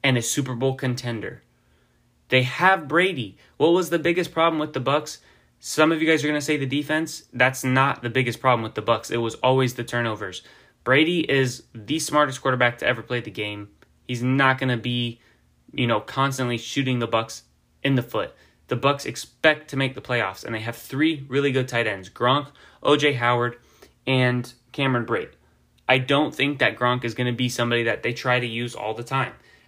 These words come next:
He's probably a guy that they have on a snap count. They're gonna use him situationally, maybe in the red zone, you know, where Tom Brady, especially in the beginning of the season where Tom Brady's really comfortable with him. I think he's gonna be a really good D F S play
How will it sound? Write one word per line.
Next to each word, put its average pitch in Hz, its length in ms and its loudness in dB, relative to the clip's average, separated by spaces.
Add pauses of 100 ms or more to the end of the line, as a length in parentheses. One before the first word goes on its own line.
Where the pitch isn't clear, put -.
He's 120 240 -6
probably 135 640 0
a - 80 -4
guy 120 220 2
that 117 120 -4
they 113 120 -2
have 117 180 0
on 113 80 -4
a 107 40 -6
snap 135 340 -2
count. 147 200 -2
They're 120 120 -2
gonna 113 140 -4
use 113 160 -6
him 110 80 -8
situationally, 127 760 -2
maybe 120 260 -2
in 110 80 -4
the 104 100 -6
red 117 220 0
zone, 196 300 0 (720)
you 120 120 -2
know, 123 160 4
where 113 580 2 (160)
Tom 123 240 0
Brady, 120 280 0
especially 131 400 0
in 123 60 0
the 107 80 -4
beginning 110 300 -2
of 120 60 -2
the 117 60 -4
season 131 300 -6
where 120 100 -2
Tom 117 200 -4
Brady's 120 280 -2
really 107 160 -4
comfortable 123 340 -6
with 139 140 -6
him. 143 200 -4
I 131 100 0
think 170 280 -2 (200)
he's 147 160 0
gonna 156 160 2
be 147 100 2
a 117 80 2
really 135 280 0
good 131 200 0
D 123 160 0
F - 140 -2
S 131 180 0
play 107 360 -4